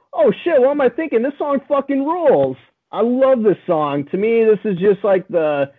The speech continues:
Kiss saying, "Here we are, bitch. This is who we are." Um, it just rules. And I love Peter Criss's drumming. Peter Criss, this is probably some of Peter Criss's best drumming. Like, you know,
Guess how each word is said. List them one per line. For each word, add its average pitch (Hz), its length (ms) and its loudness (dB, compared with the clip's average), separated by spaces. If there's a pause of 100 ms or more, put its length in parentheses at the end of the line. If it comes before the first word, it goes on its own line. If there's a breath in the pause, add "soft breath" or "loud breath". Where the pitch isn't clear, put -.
(520)
Kiss 233 160 4 (100)
saying, 196 300 0
"Here 220 180 4
we 202 160 4
are, 202 220 2
bitch. 190 400 2 (100)
This 196 160 -2
is 170 160 -6
who 208 200 -2
we 185 200 2
are." 190 640 0 (540 soft breath)
Um, 160 380 -4
it 190 180 0
just 202 200 0
rules. 165 560 2
And 165 80 -4
I 160 120 0
love 196 580 0 (160)
Peter 202 260 2
Criss's 170 500 0
drumming. 143 500 -2 (460)
Peter 285 240 0
Criss, 254 300 2
this 269 200 2
is 269 120 -4
probably 208 500 0
some 214 140 -2
of 151 140 -2
Peter 208 220 2
Criss's 175 400 0
best 175 500 -4
drumming. 143 560 -2
Like, 139 280 0
you 170 80 0
know, 151 380 0